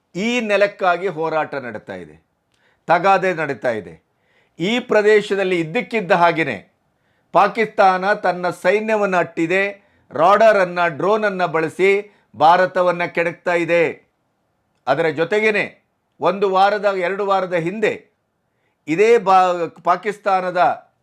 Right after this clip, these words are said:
ಶಹಬಾಜ್ ಷರೀಫ್ ಪ್ರಧಾನಿ ಮತ್ತು ರಕ್ಷಣಾ ಮುಖ್ಯಸ್ಥ ಮುನೀರ್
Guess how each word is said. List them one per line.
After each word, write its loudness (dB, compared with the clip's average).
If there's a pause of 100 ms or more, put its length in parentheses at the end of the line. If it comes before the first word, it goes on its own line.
(600)
ಶಹಬಾಜ್ 2
ಷರೀಫ್ -2
ಪ್ರಧಾನಿ -4 (520)
ಮತ್ತು -2
ರಕ್ಷಣಾ -2 (420)
ಮುಖ್ಯಸ್ಥ -2
ಮುನೀರ್ 0